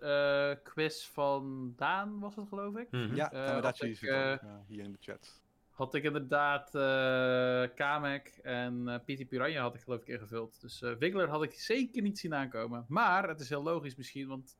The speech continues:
Speaker 1: eh, er zit ook een Wiggler in Mario Wonder als de Wiggler Prins blijkbaar. Dus
Speaker 3: Oh, oké.
Speaker 1: wie weet.
Speaker 3: Hmm. Voor
Speaker 1: Dus
Speaker 3: Mario
Speaker 1: dat.
Speaker 3: Kart Tour zitten ze hem ook nu, eh, er is hij al gedatamined en, eh, in de silhouet voor, eh,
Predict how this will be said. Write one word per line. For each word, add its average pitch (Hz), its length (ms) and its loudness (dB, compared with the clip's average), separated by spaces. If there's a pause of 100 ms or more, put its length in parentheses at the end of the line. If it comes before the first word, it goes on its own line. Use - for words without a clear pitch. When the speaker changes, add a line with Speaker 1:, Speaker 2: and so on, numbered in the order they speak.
Speaker 1:
eh, 127 360 0
er - 520 -10
zit 139 120 -2
ook 165 120 2
een 143 80 2
Wiggler 143 340 2
in 127 100 0
Mario 131 360 2
Wonder 131 400 -4
als 123 260 -6
de 131 80 -8
Wiggler 131 260 -4
Prins 117 320 -8
blijkbaar. 117 600 -6
Dus - 420 -14 (100)
Speaker 3:
Oh, 196 260 -2
oké. 131 180 -4
Speaker 1:
wie 120 100 0
weet. 123 280 -4 (340)
Speaker 3:
Hmm. - 100 -6 (400)
Voor 135 360 -8
Speaker 1:
Dus 131 80 0
Speaker 3:
Mario 135 160 4
Speaker 1:
dat. - 80 0
Speaker 3:
Kart 127 280 -4
Tour 147 320 2
zitten 131 220 -6
ze 117 60 -8
hem 135 120 -6
ook 131 140 -8
nu, 104 260 -4
eh, 95 260 -4
er 95 80 -6
is 107 120 -6
hij 110 100 -2
al 101 60 -2
gedatamined 101 800 -2
en, 98 300 -6
eh, 95 460 -6 (480)
in 107 160 -4
de 101 60 -2
silhouet 98 500 0
voor, 98 420 0
eh, 98 360 0